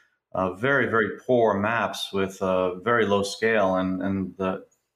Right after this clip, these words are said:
area was drawn in a magic marker, a, a black felt tip pen, literally. And so when you're on the ground, the, the width of the black felt tip marker was about ten kilometers of forest, uh, you know,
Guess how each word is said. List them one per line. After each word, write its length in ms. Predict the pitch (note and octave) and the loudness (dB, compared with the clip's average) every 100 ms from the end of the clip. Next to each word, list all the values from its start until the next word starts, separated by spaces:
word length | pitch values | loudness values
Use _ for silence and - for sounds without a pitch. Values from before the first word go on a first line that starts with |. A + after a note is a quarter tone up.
| - | -2
area 280 | A#2+ A#2+ | 2 2
was 140 | F#2+ F#2 | 0 0
drawn 360 | A2 A2 A2 | 2 4 4
in 100 | G2 | 2
a 60 | F#2 | 2
magic 420 | G2 A2 A2 F#2+ | 2 0 -2 0
marker, 480 | G2+ A#2 - - E2+ | 2 2 0 -8 -8
a, 200 | - G2+ | -8 -8
a 40 | F2 | -6
black 360 | E2 G#2+ G#2 | 0 2 2
felt 360 | - A2+ G#2+ - | -2 -2 -2 -6
tip 280 | - F#2+ _ | -6 -6 _
pen, 360 | B2 A#2+ G2 F#2+ | -2 0 0 2
literally. 380 | A2+ G#2 F#2 F#2 _ _ _ _ _ | 2 2 0 -4 _ _ _ _ _
And 80 | - | -10
so 260 | - G#2+ G2+ | 0 0 2
when 160 | A#2 | 2
you're 160 | A#2 A2+ | 2 4
on 160 | B2+ B2 | 4 2
the 60 | |
ground, 640 | G#2 A#2+ D#3 C3+ G#2 G2+ | 2 2 2 2 2 0
the, 380 | G2 G#2+ G2+ G2+ | -2 -2 0 0
the 100 | G#2 | 2
width 340 | A2 C3 D3+ - | 2 4 2 0
of 100 | A2 | -2
the 80 | G2 | 0
black 320 | A2+ A2+ A#2+ - | 2 0 -2 -10
felt 600 | - - - A#2 - - | -18 -14 0 0 0 -6
tip 180 | - A2+ | -2 -2
marker 500 | A2 A#2 C3+ A2 G2 | 2 2 2 0 0
was 120 | G2+ | 0
about 300 | G#2+ G2 G2 | 2 0 0
ten 220 | - C3 A#2+ | -2 0 2
kilometers 640 | A2 A2 B2+ A2 G2+ G2 | 2 4 4 2 -2 -2
of 140 | F#2+ | -6
forest, 680 | - - B2 B2 F2+ - - | -8 -2 2 4 2 -4 -10
uh, 160 | G2 F#2+ | -8 -8
you 80 | G2 | -8
know, 160 | F2+ | -12